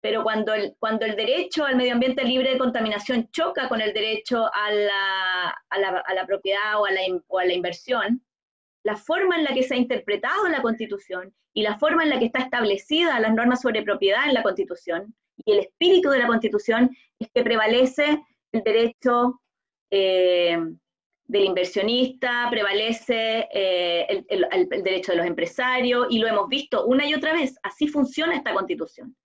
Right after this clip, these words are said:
Creo que la Constitución tiene un sello, tiene un espíritu, y se interpreta en función de ese sello y de ese espíritu. Yo creo que ahí hay algo real. Eso no significa que no podría interpretarse de otra manera. Yo creo que efectivamente, a través de una interpretación distinta, podríamos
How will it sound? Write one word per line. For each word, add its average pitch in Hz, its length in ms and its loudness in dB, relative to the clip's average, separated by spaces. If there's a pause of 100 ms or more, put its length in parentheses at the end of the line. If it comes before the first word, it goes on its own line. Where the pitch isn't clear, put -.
Creo 381 180 -2
que 392 100 0
la 381 80 0
Constitución 349 680 0
tiene 320 200 0
un 240 140 4
sello, 359 640 -2
tiene 294 200 0
un 269 120 0
espíritu, 359 760 0 (160)
y 254 100 0
se 277 120 -2
interpreta 254 440 -2
en 330 60 0
función 269 380 2
de 269 80 4
ese 269 180 2
sello 285 340 -2
y 262 100 -2
de 254 80 2
ese 254 140 0
espíritu. 294 360 -2
Yo 269 120 0
creo 269 120 2
que 262 80 0
ahí 254 100 2
hay 262 140 0
algo 262 260 0
real. 214 460 -2 (420)
Eso 277 160 0
no 302 80 0
significa 311 400 0
que 339 60 0
no 339 120 0
podría 294 400 0
interpretarse 285 560 -2
de 269 120 2
otra 269 180 0
manera. 240 420 0
Yo 196 140 0
creo 254 120 0
que 285 60 0
efectivamente, 311 800 0
a 254 120 -2
través 262 240 -2
de 294 60 0
una 277 100 0
interpretación 262 520 -2
distinta, 277 400 -2
podríamos 320 680 0